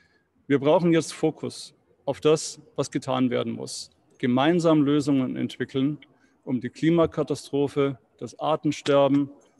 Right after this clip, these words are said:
und die soziale Ungerechtigkeit endlich ernsthaft anzugehen. Ein Bürgerrat ist Kompass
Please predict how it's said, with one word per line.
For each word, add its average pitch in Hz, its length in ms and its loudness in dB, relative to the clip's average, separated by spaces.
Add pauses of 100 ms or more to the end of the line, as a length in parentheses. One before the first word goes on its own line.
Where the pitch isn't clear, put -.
und 131 140 -8
die 135 60 -4
soziale 127 500 -2
Ungerechtigkeit 127 960 -2 (100)
endlich 139 560 -2
ernsthaft 131 680 -4 (160)
anzugehen. 120 680 -12 (1160)
Ein 127 140 -2
Bürgerrat 139 640 2 (600)
ist - 180 -8
Kompass 170 760 -2